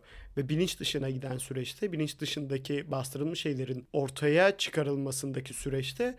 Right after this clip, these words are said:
daha faydalı bir şey görüyor. Hatta rüyalara bilinç dışına giden kral yolu diyor Freud genel itibariyle. Ve bu noktada Freud rüyaları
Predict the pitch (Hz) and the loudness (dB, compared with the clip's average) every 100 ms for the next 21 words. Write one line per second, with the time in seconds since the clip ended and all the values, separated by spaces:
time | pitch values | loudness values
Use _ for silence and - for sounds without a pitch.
0 | - - - 196 214 180 151 127 127 127 | -10 -20 4 8 10 10 6 4 -2 -4
1 | 120 135 202 185 190 175 170 156 151 208 | -4 0 0 4 6 8 8 8 4 0
2 | 285 - 156 185 - 156 156 139 151 220 | -4 0 2 2 2 0 2 2 0 -2
3 | 240 - - 185 175 165 151 127 123 131 | -4 -8 -2 6 8 8 4 2 -6 -6
4 | 123 113 104 123 113 98 - - - 139 | -6 -6 -6 -6 -6 -8 -16 -20 -4 -2
5 | 123 120 - 117 110 117 127 131 - 143 | -2 -4 -6 -8 -6 -6 -8 -4 0 2
6 | 156 156 160 160 170 - 147 160 175 - | 4 4 2 -2 -2 -2 2 2 2 0
7 | 143 147 139 135 175 | 2 4 4 2 2